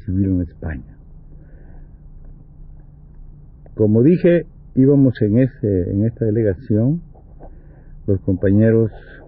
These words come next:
Silvestre Revueltas como jefe de ella, Octavio Paz y su esposa, se acaba de casar entonces.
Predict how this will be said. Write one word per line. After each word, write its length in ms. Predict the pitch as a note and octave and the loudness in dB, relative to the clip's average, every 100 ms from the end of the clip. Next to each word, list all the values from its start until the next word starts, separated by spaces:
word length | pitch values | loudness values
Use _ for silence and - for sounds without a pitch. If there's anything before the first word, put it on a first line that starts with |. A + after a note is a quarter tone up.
| - - | -20 -8
Silvestre 400 | G#2 F#2+ G2+ - G2 | -2 0 0 -2 -2
Revueltas 540 | F2+ F#2+ A2+ A2 A2+ - | 2 2 2 -2 -8 -6
como 220 | G#2 E2+ | -4 -4
jefe 380 | - F#2+ F#2 F#2 | -2 -4 -2 -2
de 220 | E2+ F2+ | 0 -2
ella, 260 | F#2+ B2 D#3+ - - - - - - - - - - - - - - - - - - - - - - - - - - - - - - - - - - - | -2 -4 -8 -14 -20 -20 -20 -20 -20 -20 -20 -20 -20 -20 -20 -20 -20 -20 -20 -20 -20 -20 -20 -20 -20 -20 -20 -20 -20 -20 -20 -20 -20 -20 -20 -20 -20 -8
Octavio 540 | A2 F#2 A#2+ G#2 G#2 | -6 -2 0 2 0
Paz 340 | - F#2 F#2+ G2+ - - - - - - - - | -2 -2 -2 -6 -14 -20 -20 -20 -20 -20 -20 -12
y 60 | - | -12
su 180 | - F#2 | -6 -6
esposa, 640 | D#2+ - F#2 E2+ G#2 B2 D3 - - - | -6 -10 -10 -8 -8 -8 -10 -20 -12 -6
se 60 | |
acaba 260 | F2 F2+ F2+ | -4 -2 -2
de 60 | |
casar 280 | F2 D#2 F#2 F2+ | -4 -6 -4 -2
entonces. 680 | F2+ - F#2+ F#2 - C#3+ | -4 -4 -6 -6 -6 -8